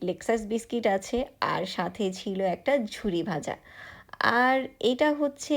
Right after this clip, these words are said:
এই যে দেখতে পাচ্ছেন, এটা হচ্ছে পাঁপড়। এখানে একটা, দুইটা, আর হচ্ছে তিনটা, মানে তিন প্যাকেট পাঁপড় আছে। তো আমি যখন এটা আনপ্যাক করছিলাম, আমার খুবই ভালো লাগছিল, আর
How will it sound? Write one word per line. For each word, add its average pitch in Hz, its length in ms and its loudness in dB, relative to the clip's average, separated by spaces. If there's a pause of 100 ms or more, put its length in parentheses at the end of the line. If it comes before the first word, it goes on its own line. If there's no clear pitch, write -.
(160)
এই 214 120 4
যে 214 140 4
দেখতে 196 280 -2
পাচ্ছেন, 214 280 -2 (100)
এটা 208 220 0
হচ্ছে 190 280 -4 (200)
পাঁপড়। 190 400 4 (460)
এখানে 240 340 2 (280)
একটা, 208 340 0 (420)
দুইটা, 185 420 0 (460)
আর 180 100 -4 (140)
হচ্ছে - 360 -8 (320)
তিনটা, 180 340 -2
মানে 202 240 -2 (220)
তিন 226 180 -2 (140)
প্যাকেট 233 300 -2 (140)
পাঁপড় 113 400 2
আছে। - 220 -8 (960)
তো - 80 2 (180)
আমি 247 160 4 (120)
যখন 262 240 2
এটা 262 260 4 (200)
আনপ্যাক 208 300 2
করছিলাম, 214 500 0 (100)
আমার 190 180 -2 (240)
খুবই 254 480 -2
ভালো 247 340 2
লাগছিল, 240 480 2 (480)
আর 190 120 -4